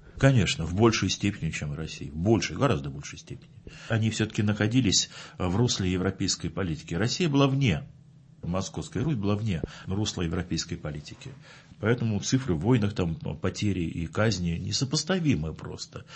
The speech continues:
Там происходят грандиозные события в Европе.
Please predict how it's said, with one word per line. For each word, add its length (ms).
Там 460
происходят 500
грандиозные 520
события 640
в 40
Европе. 540